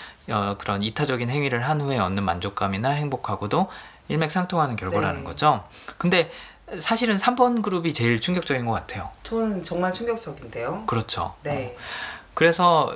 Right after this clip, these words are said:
Speaker 1: 저도 이제 가만히 생각을 해보-, 해봤더니 일상하고 뭐 별다른 차이가
Speaker 2: 음.
Speaker 1: 없다라는 점도 있었지만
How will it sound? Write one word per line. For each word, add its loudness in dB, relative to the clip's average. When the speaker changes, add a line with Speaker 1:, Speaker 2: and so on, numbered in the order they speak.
Speaker 1:
저도 2
이제 2
가만히 4
생각을 0
해보-, -2
해봤더니 2
일상하고 4
뭐 4
별다른 0
차이가 0
Speaker 2:
음. 0
Speaker 1:
없다라는 2
점도 -2
있었지만 0